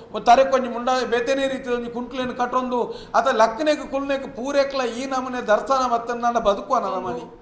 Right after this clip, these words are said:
ಪೆಟ್ಟಿಗೆ ಬತ್ತೊಂದು ಎಂಕಲೆಗ್ ಇಡೀ ಒಂಜಿ ಬೇಜಾರಾಯಿನ ಎಂಜಿನಂದುಕೆಂಡ ಆ ಒಂಜಿ ದೃಶ್ಯವನ್ನು ತೂನಾಗ ದೈವಾರಾಧನೆಡು ಬಲಿ ಮುಕ್ಕಲಿಗೆಗ್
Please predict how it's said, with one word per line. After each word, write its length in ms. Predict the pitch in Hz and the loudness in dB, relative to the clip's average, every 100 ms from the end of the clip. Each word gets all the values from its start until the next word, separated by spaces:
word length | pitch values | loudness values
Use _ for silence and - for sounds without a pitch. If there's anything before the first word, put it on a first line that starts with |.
| - - - - | -20 -20 -8 -2
ಪೆಟ್ಟಿಗೆ 360 | 233 302 294 | -2 2 4
ಬತ್ತೊಂದು 480 | 285 262 262 254 233 226 - - - - | 6 4 2 0 -2 -6 -12 -18 -12 -6
ಎಂಕಲೆಗ್ 340 | 240 277 269 | 0 2 2
ಇಡೀ 180 | 254 311 320 | 2 2 4
ಒಂಜಿ 260 | 302 294 | 2 2
ಬೇಜಾರಾಯಿನ 580 | - 240 269 285 277 262 | 4 6 8 6 6 0
ಎಂಜಿನಂದುಕೆಂಡ 720 | 262 254 247 240 220 240 240 262 254 - - - | -4 -2 -4 -4 -4 -4 0 0 0 -8 -12 4
ಆ 120 | 220 285 | 8 8
ಒಂಜಿ 220 | 277 269 - | 8 2 -4
ದೃಶ್ಯವನ್ನು 480 | 247 262 330 285 262 | -4 -2 2 4 4
ತೂನಾಗ 400 | 254 254 247 233 233 - - - - | 0 2 2 2 0 -2 -16 -20 -10
ದೈವಾರಾಧನೆಡು 920 | 226 262 302 294 277 262 262 254 254 254 - - - - 165 | -4 6 8 8 8 6 4 0 -4 -8 -10 -14 -20 -20 4
ಬಲಿ 240 | 220 254 | 6 6
ಮುಕ್ಕಲಿಗೆಗ್ 720 | 294 294 - 269 254 247 240 | 4 0 0 0 2 0 0